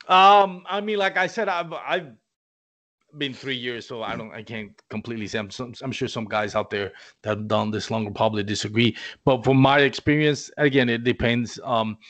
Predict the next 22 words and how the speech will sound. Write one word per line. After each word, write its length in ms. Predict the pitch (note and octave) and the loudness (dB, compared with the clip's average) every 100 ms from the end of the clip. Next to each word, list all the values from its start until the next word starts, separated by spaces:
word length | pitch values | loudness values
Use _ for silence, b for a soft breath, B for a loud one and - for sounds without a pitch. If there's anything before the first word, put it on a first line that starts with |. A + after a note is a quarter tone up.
| B B B B _ - | B B B B _ -2
um, 480 | C#3 - B2+ B2 A2 | 0 6 6 6 2
I 120 | C#3+ | 6
would 200 | G3 C3 | 6 4
say, 440 | - D3 C#3 C3 | 2 4 4 2
like, 340 | A#2 A2+ A2 G#2+ _ _ - B2 A2+ _ _ | 0 -2 -2 -10 _ _ -20 -20 -20 _ _
when 480 | C#3 B2+ C3+ B2+ A2+ - _ _ _ | -14 -6 -4 -4 -8 -14 _ _ _
kind 180 | - C#4 | 2 6
of 80 | F#3 | 8
around 400 | C3 A#2+ G#2+ G#2 | 6 4 0 0
this 260 | C3+ D3 | 2 2
time 260 | - C#3 B2 | 2 2 2
was 200 | A#2+ A#2 | 0 -2
when 160 | C3+ B2 | -4 -2
they 140 | - | -4
should, 240 | - B2+ A2 | -4 -6 -6
should 420 | - - - A#2 | -10 -8 -8 -8
start 360 | - A#2 G#2+ | -2 -2 0
firing 320 | B2 A#2 A2+ A#2 | 2 2 2 -2
up, 160 | G#2 - | -4 -14
but 380 | C#3+ C3+ C3 | 0 0 2
now 240 | C3+ C#3 C3 | 4 4 4
the 240 | A#2+ B2+ | 0 -10